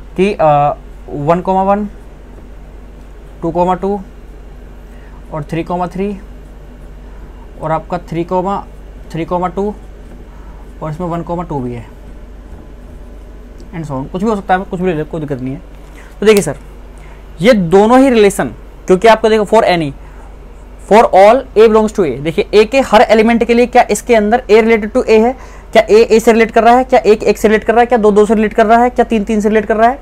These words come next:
भैया ये तो कहना चाहता है ये कि for all जो आपके ए के जो elements हैं, अगर उसमें मैं relation लिखूँ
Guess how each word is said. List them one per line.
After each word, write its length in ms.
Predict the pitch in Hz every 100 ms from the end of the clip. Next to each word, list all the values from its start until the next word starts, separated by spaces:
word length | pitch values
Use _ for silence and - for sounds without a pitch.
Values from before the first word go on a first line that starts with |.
| - - - -
भैया 160 | 214 233
ये 60 |
तो 100 | 233
कहना 160 | 240 240
चाहता 240 | 233 233
है 120 | 277
ये 120 | 208 139 - - - -
कि 60 | 214
for 220 | 240 262 - - - -
all 360 | 196 220 196 214 220 - - - - - - - -
जो 120 | 151
आपके 200 | 202 202 233
ए 160 | 208
के 100 | 220
जो 100 | 226
elements 460 | 226 208 202 220 214
हैं, 200 | 147 135 - - - - - - - - -
अगर 160 | 165 220
उसमें 180 | 220 233
मैं 100 | 233
relation 320 | 202 202 220
लिखूँ 320 | 202 202 180